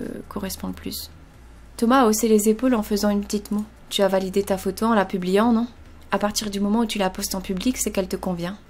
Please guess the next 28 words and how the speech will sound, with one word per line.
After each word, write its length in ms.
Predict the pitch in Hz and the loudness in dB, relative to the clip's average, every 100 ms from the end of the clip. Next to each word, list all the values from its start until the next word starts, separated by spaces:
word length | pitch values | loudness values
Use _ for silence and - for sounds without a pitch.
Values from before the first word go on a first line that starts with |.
| - | 0
Euh, 420 | 214 202 202 208 - | 2 2 2 0 0
enfin, 320 | 208 - 208 | 0 2 2
le 80 | 208 | 2
contexte 560 | 214 214 247 - 214 | 0 0 0 -2 -4
joue 160 | 196 208 | 0 2
un 100 | 214 | 2
peu. 240 | 214 285 | 2 2
Je 120 | 214 214 | 2 2
ne 60 | |
l'avais 180 | 196 196 | 2 0
pas 180 | 190 202 | 0 0
du 160 | 202 | 0
tout 140 | 208 247 | -4 -2
postée 360 | 220 214 - | 0 0 0
à 100 | 220 | 0
visée 280 | 196 202 196 | 2 0 0
professionnelle. 760 | 202 - 208 208 - 196 202 254 - - - | -2 -2 -2 -2 -2 -2 -2 -4 -6 -16 -10
Mais 80 | - | 0
t'inquiète 320 | 220 214 220 | 2 2 2
pas, 180 | 277 285 | 4 4
si 140 | 285 | 4
ça 160 | 240 214 | 4 4
vous 100 | 208 | 4
va, 180 | 202 262 | 2 2
ça 160 | 254 | 4
me 80 | 208 | 2
va 120 | 196 | 2
aussi. 400 | 196 196 - 208 | 0 0 -2 -6